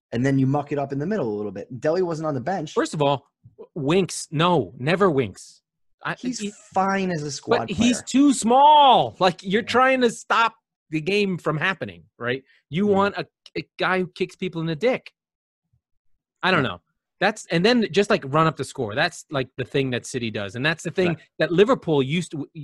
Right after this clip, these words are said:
Speaker 2: didn't do, right? If Liverpool last season, on the two seasons where they were incredible up until the break, if they had a one goal lead, they were good.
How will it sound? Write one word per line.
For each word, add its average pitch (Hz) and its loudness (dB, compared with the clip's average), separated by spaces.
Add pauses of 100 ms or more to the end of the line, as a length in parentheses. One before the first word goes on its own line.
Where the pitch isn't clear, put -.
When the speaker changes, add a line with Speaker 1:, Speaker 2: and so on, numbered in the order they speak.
(100)
Speaker 2:
didn't 233 -2
do, 104 -10
right? 117 -8 (300)
If 120 -4
Liverpool 175 0 (160)
last 151 -4
season, 135 -6
on 117 -8
the 117 -10
two 170 -10
seasons 127 -8
where 120 -8
they 120 -4
were 110 -10
incredible 117 -6 (200)
up 139 -10
until 131 -6
the 120 -6
break, 131 -2 (640)
if - -14
they 214 2
had 269 2
a 170 2
one 147 0
goal 131 0
lead, 135 -4 (920)
they 117 -8
were 104 -8
good. 82 -16